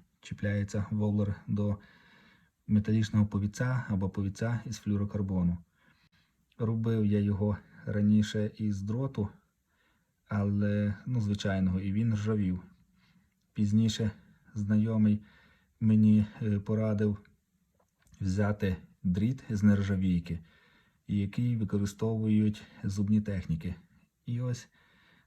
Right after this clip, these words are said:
вдалося мені знайти товщину, е, я вже не пам'ятаю, здається, або нуль чотири міліметри, або нуль шість.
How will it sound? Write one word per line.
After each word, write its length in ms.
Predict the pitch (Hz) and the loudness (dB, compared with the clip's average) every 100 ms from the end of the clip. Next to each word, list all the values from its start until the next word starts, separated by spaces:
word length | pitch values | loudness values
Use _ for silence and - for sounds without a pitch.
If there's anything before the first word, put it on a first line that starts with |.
| - | -6
вдалося 400 | 107 113 107 101 | 0 2 2 4
мені 220 | 101 101 - - | 4 4 -2 -6
знайти 600 | 110 98 101 98 95 90 - _ - - _ _ | 0 2 2 0 -2 -4 -6 _ -20 -20 _ _
товщину, 640 | 104 95 - 101 95 92 - - - _ _ | -6 -6 -4 0 2 0 -4 -20 -20 _ _
е, 60 | 98 92 92 | -6 -2 0
я 240 | 90 92 98 | 0 0 -2
вже 160 | 95 | 0
не 100 | 95 | 0
пам'ятаю, 640 | 92 98 98 107 95 95 90 - - _ _ - | 2 0 0 -2 -2 -2 -4 -10 -20 _ _ -4
здається, 500 | 95 98 98 95 95 | -2 0 -2 -2 -2
або 160 | 101 | 2
нуль 180 | 101 101 | 4 2
чотири 400 | - 95 135 131 | 0 -6 -4 0
міліметри, 560 | 110 104 101 98 92 90 | 2 2 2 0 -4 -4
або 240 | 90 98 | -2 0
нуль 180 | 95 95 | 0 0
шість. 480 | - 120 127 - | -4 -6 -6 -8